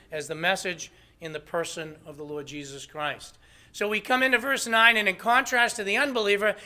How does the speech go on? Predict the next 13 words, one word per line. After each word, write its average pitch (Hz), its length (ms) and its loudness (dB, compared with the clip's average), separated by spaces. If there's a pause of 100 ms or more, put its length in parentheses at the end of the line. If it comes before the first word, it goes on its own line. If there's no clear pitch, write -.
(120)
he 240 180 -2
says, 220 440 4
"But 202 440 8
you." 170 540 -2 (360)
<clears throat> - 360 -20
And 196 400 4
that's 196 180 4
a 185 40 -4
personal 262 500 2
pronoun. 247 560 4
It 214 140 -2
is 220 200 2
a 226 240 4